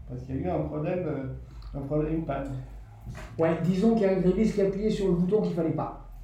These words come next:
Speaker 1: Par contre, j'ai remarqué un truc, euh, avec cette, avec cette fameuse grève. Bah, avant, j'avais plus de tranquillité, euh, dans la une, et aujourd'hui, bah, elle est blindée. Mais c'est normal, comme, euh, c'est un lieu de transit, comme c'est une des seules lignes qui fonctionne,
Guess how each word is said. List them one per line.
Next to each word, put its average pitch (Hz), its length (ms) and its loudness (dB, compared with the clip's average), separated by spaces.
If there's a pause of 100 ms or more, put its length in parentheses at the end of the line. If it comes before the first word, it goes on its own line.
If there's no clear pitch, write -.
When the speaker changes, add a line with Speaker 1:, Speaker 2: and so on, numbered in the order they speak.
(120)
Speaker 1:
Par 233 160 0
contre, 247 180 6
j'ai 175 60 6
remarqué 196 380 2
un 151 140 4
truc, 220 340 -2
euh, 143 260 0
avec 143 120 -2
cette, 139 280 -4
avec 147 140 -2
cette 151 200 -6
fameuse 160 340 -2
grève. 190 360 0
Bah, 139 320 0
avant, 214 160 -2
j'avais 151 180 0
plus 156 240 -8
de - 40 -10
tranquillité, 185 840 -6
euh, 139 140 -2
dans 151 140 0
la 143 160 2
une, 185 200 -2
et 147 80 -2
aujourd'hui, 135 460 -4
bah, 147 140 -4
elle 139 100 -4
est 139 40 -2
blindée. 196 600 0 (200)
Mais 139 80 -6
c'est 147 240 -4
normal, 151 520 0
comme, 131 200 -2
euh, 123 280 -4 (360)
c'est 143 240 -6
un 151 100 2
lieu 175 160 4
de - 80 -6
transit, 180 460 -4
comme 135 140 -6
c'est 135 240 -6
une 143 180 -2
des 151 80 -2
seules 156 220 -4
lignes 170 180 -4
qui 165 140 -4
fonctionne, 151 480 -4